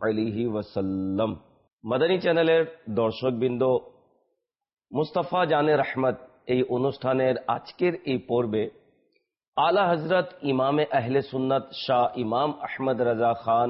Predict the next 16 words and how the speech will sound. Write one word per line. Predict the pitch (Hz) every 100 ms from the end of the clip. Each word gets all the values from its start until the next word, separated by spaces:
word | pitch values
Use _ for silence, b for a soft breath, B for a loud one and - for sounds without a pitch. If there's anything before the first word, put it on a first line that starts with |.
| -
আলী | - 120 135
রহমতুর | 120 - 117 101 113
রহমান | 101 110 113 113
কর্তৃক | - 107 - 131 120
লিখিত | 107 98 127 - 123 127 - - _ _ _ _ 147
কাসিদায়ে | 156 - 165 175 165
সালামের | 156 117 120 127 113 - - _ _ _ _ _ -
দুইটি | 101 156 160 175 175 - - _ _ _
চরণ | 127 127 139 131
ইনশাআল্লাহ | 113 - 123 117 120
আজ্জা | 113 98
ওয়া | 107 104
জাল | 127 - - _ _ _ _ _ _ _ _ _
আমরা | 104 110 113
শুনব। | - 127 131 107 - - _ _ _ _ _ _ _ _
প্রথমটি | 123 127 156 156 165 156 151